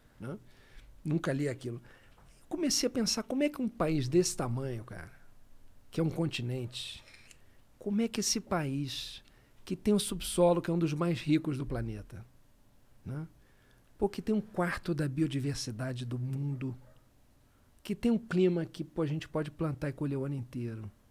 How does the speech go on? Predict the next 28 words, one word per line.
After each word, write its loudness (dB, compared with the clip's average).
que -2
tem 4
o 8
maior 6
potencial 6
hídrico 6
do 2
mundo, 0
o -8
país 0
que -2
mais 2
tem 0
água 0
doce 8
do -2
mundo -2
é -2
o -4
Brasil. -4
Isso 0
é -2
uma -2
riqueza 2
sem -4
tamanho, -2
sobretudo 0
agora. -2